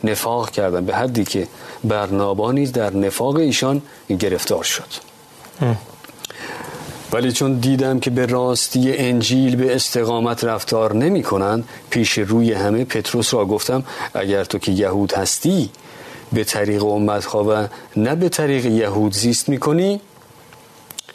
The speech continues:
Speaker 1: چون است که امتها رو مجبور می‌سازی که به طریق یهود رفتار کنند؟ ما که طبعاً یهود هستیم و نه گناهکاران از امتها،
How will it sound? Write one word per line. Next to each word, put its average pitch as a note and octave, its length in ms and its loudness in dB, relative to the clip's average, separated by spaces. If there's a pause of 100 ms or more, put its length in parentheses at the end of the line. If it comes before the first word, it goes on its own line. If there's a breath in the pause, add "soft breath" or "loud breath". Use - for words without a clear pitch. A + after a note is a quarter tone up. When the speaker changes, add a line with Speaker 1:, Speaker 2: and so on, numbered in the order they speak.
(360)
Speaker 1:
چون C#3+ 340 0
است F#3 380 0
که E3+ 160 0
امتها C3 460 2
رو C#3 100 4
مجبور A#2+ 440 2
می‌سازی A2+ 460 0
که A2+ 120 -2
به G#2 100 2
طریق G2+ 320 0
یهود G#2 440 2
رفتار F#2+ 300 0
کنند؟ F2+ 460 -4 (1080 loud breath)
ما A#2+ 300 2
که B2 140 -2
طبعاً A#2 440 -2
یهود A#2+ 440 2
هستیم A2+ 460 0
و G#2+ 80 0
نه A#2 260 0
گناهکاران G#2+ 880 0
از G2+ 180 0
امتها، A2 640 0